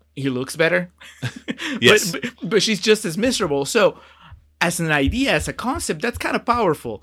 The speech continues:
Speaker 2: Mm-hmm.
Speaker 1: It's a kid's movie, though. That's, y-, you're, you're going, you're off the deep end here. This is just too dark. It's too adult.
Speaker 2: Yes. It's a swing and a miss.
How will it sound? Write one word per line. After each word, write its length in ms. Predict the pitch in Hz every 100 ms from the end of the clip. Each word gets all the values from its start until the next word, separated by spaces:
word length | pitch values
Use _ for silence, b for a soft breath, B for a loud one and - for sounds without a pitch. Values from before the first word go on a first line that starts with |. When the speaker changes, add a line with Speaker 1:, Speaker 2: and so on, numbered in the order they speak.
| -
Speaker 2:
Mm-hmm. 300 | 107 101 95 101 _ _ -
Speaker 1:
It's 220 | 254 269
a 60 | -
kid's 280 | 269 247 202
movie, 340 | 277 277 190
though. 300 | 147 123 104 - -
That's, 340 | 202 233 - 240 -
y-, 160 | 196 -
you're, 300 | 190 226 202
you're 180 | 190 196
going, 360 | 185 233 226 247
you're 200 | 196 269
off 260 | 214 240
the 100 | 202
deep 240 | 160 208 190
end 260 | 196 226
here. 220 | 160 151 131
This 180 | 190
is 80 | 202
just 260 | 180 180 -
too 140 | 214
dark. 400 | 156 180 220 151
It's 160 | 151 -
too 140 | 202
adult. 520 | 170 170 254 139 - -
Speaker 2:
Yes. 480 | 104 101 95 - - B B B B
It's 420 | 110 101 - - - _ _ _ _ - - _ _ -
a 100 | 113
swing 420 | - 139 160 151
and 100 | 127
a 40 | 107
miss. 460 | 82 - - 120